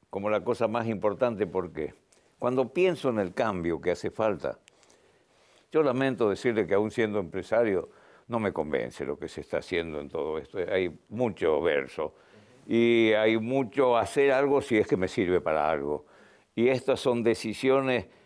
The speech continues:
que ni siquiera las están tomando los dueños de la empresa, son las, las corporaciones que... Entonces yo no creo que el empresario en un sistema capitalista tan arraigado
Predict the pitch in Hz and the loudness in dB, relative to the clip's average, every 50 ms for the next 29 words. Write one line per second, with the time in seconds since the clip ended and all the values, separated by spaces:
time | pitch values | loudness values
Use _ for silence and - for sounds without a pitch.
0 | _ _ _ _ - 117 117 117 113 110 117 120 - 131 113 104 156 156 135 107 | _ _ _ _ 0 2 2 2 2 2 -2 -2 -2 -4 0 0 2 2 2 2
1 | - - 107 104 92 107 98 101 110 107 104 101 90 90 82 95 98 98 95 92 | 2 0 -2 0 2 0 0 0 0 0 2 2 2 2 2 2 0 2 2 0
2 | 85 82 85 85 80 82 - 101 85 71 - - 76 - - 95 90 87 85 85 | 0 0 0 -2 -2 -4 -2 -2 -2 -2 -2 -6 -10 -8 -6 -8 -6 -4 -2 -4
3 | 82 69 65 55 50 78 82 73 - - 92 80 76 - 90 85 87 - - 117 | -4 -4 -6 -12 -10 -10 -10 -10 -6 -6 -6 -6 -4 -4 -2 -2 -2 -4 -2 0
4 | 107 110 110 101 95 - - - 92 87 80 76 78 80 - _ _ _ _ _ | 0 2 2 0 -4 -4 -2 0 0 2 2 0 -2 -4 -8 _ _ _ _ _
5 | _ _ _ _ _ - - _ _ _ _ _ _ _ 123 120 - 151 135 - | _ _ _ _ _ -20 -20 _ _ _ _ _ _ _ -6 -2 0 -2 0 0
6 | 135 120 131 160 170 165 156 - - 156 160 175 175 165 160 123 110 - 123 120 | 0 2 2 2 2 2 0 0 2 2 4 4 4 4 2 0 -2 0 2 4
7 | 120 120 107 - - - 117 107 107 117 110 98 - 110 107 - - 156 156 139 | 4 4 4 2 0 -2 0 0 2 0 0 0 0 -2 0 0 0 0 2 2
8 | 107 101 95 113 139 143 - - 113 - - 139 127 120 110 90 98 92 - 101 | 2 2 2 0 -2 -2 -4 -6 -8 -4 -2 -2 0 0 0 0 -2 -2 -2 -2
9 | 85 98 98 113 131 - - - 90 87 - 123 139 127 110 101 98 101 101 101 | 0 0 2 2 2 0 0 -2 -2 0 0 -2 0 -2 -4 0 0 0 0 2
10 | 107 139 143 120 90 82 - | 0 0 2 2 2 0 -2